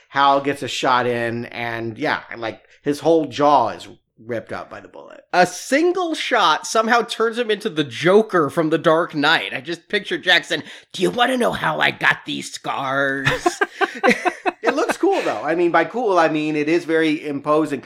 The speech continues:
Speaker 1: You could no longer feel your sweet, young, innocent Jackson at that point. You've been disfigured.
Speaker 2: It's weird, though, that if this movie is Leatherface Begins, continue my Nolan referencing <laughs> here, that it happened so quick. It really happened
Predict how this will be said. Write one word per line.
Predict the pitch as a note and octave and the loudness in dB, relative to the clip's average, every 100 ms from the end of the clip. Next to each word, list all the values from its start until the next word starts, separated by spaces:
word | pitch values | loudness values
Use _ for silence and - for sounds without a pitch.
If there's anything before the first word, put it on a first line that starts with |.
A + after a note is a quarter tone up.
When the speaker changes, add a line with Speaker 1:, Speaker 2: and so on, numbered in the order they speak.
| - - | -12 -10
Speaker 1:
You | F3+ | -6
could | A3 G#3 | 0 2
no | G3 A3 | 4 6
longer | A3 G3 F#3+ F3 | 6 6 4 2
feel | E3 F#3 E3+ D#3 | 0 2 2 2
your | D3+ D3 | 2 0
sweet, | - E3+ E3 E3 | 0 4 6 4
young, | D3+ D3 C#3+ C#3+ | 2 2 4 0
innocent | C#3 C#3+ C#3+ C3 A2+ | 0 -2 -2 -6 -4
Jackson | B2 B2+ A#2+ A2+ E2+ | 0 0 -2 -8 -10
at | C#2+ | -10
that | F#2+ D2 - | -10 -10 -12
point. | F#2+ A#1+ A#1 | -16 -16 -16
You've | C3+ B2 | -14 -8
been | C#3+ | -6
disfigured. | D3 - G#3 C#3+ C#2 - _ _ | -6 -4 -4 -4 -10 -16 _ _
Speaker 2:
It's | G#3+ F3 - | 2 2 -4
weird, | F3+ G3+ B3+ C4 E3 | -6 0 2 0 4
though, | C#3+ C#3+ C3+ B2+ - _ _ | 6 6 6 2 -6 _ _
that | F3+ E3 | 2 2
if | D3+ | 2
this | A3+ F3 | -2 0
movie | E3 F3+ D3+ C#3 B2+ | -2 0 0 -2 -2
is | C3 C#3 | 0 -2
Leatherface | B2 D3 D#3 D#3+ B2 D3+ C3 - | 0 2 4 2 2 2 0 0
Begins, | C#3 B2 D3 C3 A2+ A#2+ - - - | -2 4 4 4 2 -6 -10 -16 -18
continue | A#2 A2+ G3+ | -8 0 2
my | D#3 C#3+ | 4 2
Nolan | C3 B2+ A2+ | -2 -4 -4
referencing | B2+ - D3 G3+ G#3 | -4 -2 -2 -2 -2
<laughs> | G#3+ | 4
here, | A3+ G#3 - - - _ _ - | 4 4 0 -12 -20 _ _ -4
that | E3+ G3 | 0 2
it | G#3 | 0
happened | A#3 A#3+ - A#3 | -2 -2 -4 -8
so | - G3+ | 0 0
quick. | G3 - G#3 A2+ - F3+ | 0 2 2 2 -6 -8
It | E3 | -6
really | G3+ B3+ A#3+ | -2 2 4
happened | G#3+ G3+ G3+ F#3+ D#3 | 4 4 4 2 -2